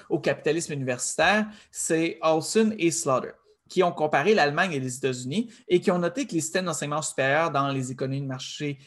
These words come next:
euh, libérales étaient caractérisés par un État qui limitait ses interventions à la protection de la propriété intellectuelle et à l'aide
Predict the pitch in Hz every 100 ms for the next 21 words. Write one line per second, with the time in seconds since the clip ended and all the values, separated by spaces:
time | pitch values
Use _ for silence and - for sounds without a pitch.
0 | _ - 135 120 120 120 123 127 127 180
1 | 170 151 143 170 165 160 143 170 202 139
2 | 139 147 139 185 190 - 139 208 208 156
3 | 190 180 139 139 135 131 127 127 185 -
4 | 131 123 - 208 202 - - 175 165 -
5 | - 160 147 139 127 139 135 143 135 120
6 | 117 170 185 196 - - _ 196 175 190
7 | 233 247 151